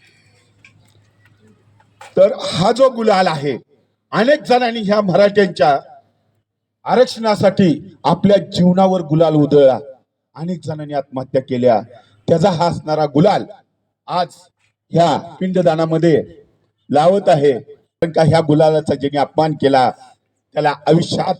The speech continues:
कधी अहो गुलाल लावायला मिळणार नाही. ही मराठ्यांचा तळतळाट लागावा यासाठी हा असणारा हा पिंडदानाचा कार्यक्रम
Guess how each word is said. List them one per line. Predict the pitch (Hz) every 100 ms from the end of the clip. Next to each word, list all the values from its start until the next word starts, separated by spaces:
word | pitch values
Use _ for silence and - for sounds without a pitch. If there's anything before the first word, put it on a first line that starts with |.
| -
कधी | 135 139
अहो | 139 139
गुलाल | 131 113 127 123
लावायला | 120 117 117 117 110
मिळणार | 110 113 117
नाही. | 107 113 120 - -
ही | - - -
मराठ्यांचा | 147 143 151 127 131 127 120
तळतळाट | 139 135 143 170 185 - - _ _ _
लागावा | 120 160 208 240 202 135 - - _ _ -
यासाठी | - - 165 175 -
हा | 156
असणारा | 156 - 147 139
हा | 135
पिंडदानाचा | 139 147 147 151 127 131 - 131
कार्यक्रम | - 127 - 185